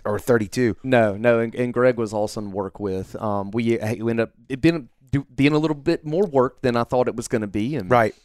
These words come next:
Speaker 2: we had to, uh, wet sand the boat
Speaker 1: Okay.
Speaker 2: before we could compound and polish. And I said, "Hey, man, you know, it's been a little bit more work."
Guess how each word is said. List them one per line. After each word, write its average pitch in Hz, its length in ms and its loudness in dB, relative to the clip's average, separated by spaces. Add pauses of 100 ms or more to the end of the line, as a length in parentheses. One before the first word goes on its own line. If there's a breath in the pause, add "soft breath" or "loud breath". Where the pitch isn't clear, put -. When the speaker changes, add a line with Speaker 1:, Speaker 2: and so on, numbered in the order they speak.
(140)
Speaker 2:
we 123 160 2
had 127 120 6
to, 110 320 0
uh, 104 140 -2
wet 127 240 0
sand 113 480 -2 (220)
the 135 100 2
boat 107 300 0 (140)
Speaker 1:
Okay. 104 380 0
Speaker 2:
before 123 260 -4
we 113 120 -2
could - 160 -8
compound 110 380 -4
and 113 80 -10
polish. 101 340 -4
And 104 100 -8
I 104 40 -6
said, 104 200 -8
"Hey, 107 140 -4
man, 101 320 -8
you 104 80 -8
know, 101 80 -8
it's - 100 -14
been 110 180 -4
a 104 60 -6
little 98 160 -8
bit 101 160 -10
more 87 240 -18
work." 110 380 -2